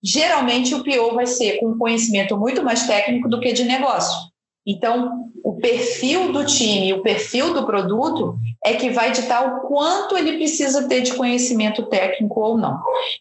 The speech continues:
E aí, quando a gente vai pra, pra, pra vinte por cento de liderança, a gente tá falando de como eu vou lidar com o time, então,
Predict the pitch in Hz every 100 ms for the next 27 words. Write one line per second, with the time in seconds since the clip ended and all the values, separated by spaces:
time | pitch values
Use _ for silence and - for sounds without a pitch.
0 | - 339 330 339 392 381 - - 349 370
1 | 311 311 294 254 247 247 240 247 - 226
2 | 214 - - 233 226 247 247 - 254 247
3 | 214 208 220 175 196 185 180 185 - 160
4 | - - - _ _ - 240 240 262 254
5 | 254 247 262 254 233 208 185 170 - 190
6 | 247 269 285 294 277 269 247 233 220 220
7 | 220 220 196 233 247 277 247 208 233 226
8 | 190